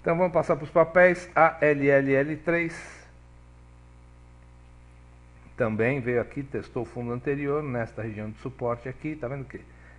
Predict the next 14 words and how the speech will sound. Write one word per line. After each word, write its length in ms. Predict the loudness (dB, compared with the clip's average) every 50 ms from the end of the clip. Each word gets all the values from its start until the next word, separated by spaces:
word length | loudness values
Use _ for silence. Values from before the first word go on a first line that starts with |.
| -20 -20 -20 -20 -20 -20 -20 -20 -20 -20 -20 -20 -10
tô 80 | -8 -4
marcando 480 | -4 -4 -4 -4 -4 -6 -4 -4 -4
aqui 180 | -8 -10 -10 -10
já 160 | -8 -8 -8
faz 280 | -6 -6 -8 -8 -8 -10
tempo, 400 | -8 -6 -6 -6 -6 -6 -6 -6
olha 160 | -6 -6 -8
que 80 | -10
é 40 | -10
uma 100 | -10 -8
região 240 | -8 -10 -10 -12 -14
de 80 | -14 -14
suporte, 580 | -18 -18 -10 -4 -2 -2 -2 -4 -8 -18 -20 -10 -8
tá? 240 | -6 -6 -6 -8